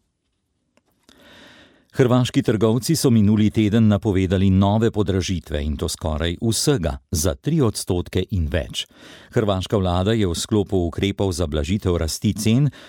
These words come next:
septembra lani podaljšala omejitev cen za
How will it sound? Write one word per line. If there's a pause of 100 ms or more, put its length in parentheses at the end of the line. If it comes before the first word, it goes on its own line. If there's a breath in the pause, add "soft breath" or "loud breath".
septembra
lani
podaljšala
omejitev
cen
za